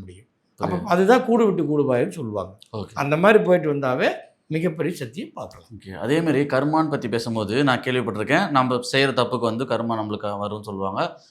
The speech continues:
Speaker 2: ஆனா இன்னொரு தரப்புல பாத்தீங்கன்னா, நம்ம செய்யற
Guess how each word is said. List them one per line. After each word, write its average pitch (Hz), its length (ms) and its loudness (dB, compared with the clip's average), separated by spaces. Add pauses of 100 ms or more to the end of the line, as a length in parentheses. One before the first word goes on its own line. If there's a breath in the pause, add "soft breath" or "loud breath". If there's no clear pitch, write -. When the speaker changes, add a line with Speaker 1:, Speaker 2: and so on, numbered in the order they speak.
(200 soft breath)
Speaker 2:
ஆனா 214 160 6 (360)
இன்னொரு 185 300 2
தரப்புல 143 340 6
பாத்தீங்கன்னா, 135 340 2 (160)
நம்ம 151 320 4 (320)
செய்யற 170 160 6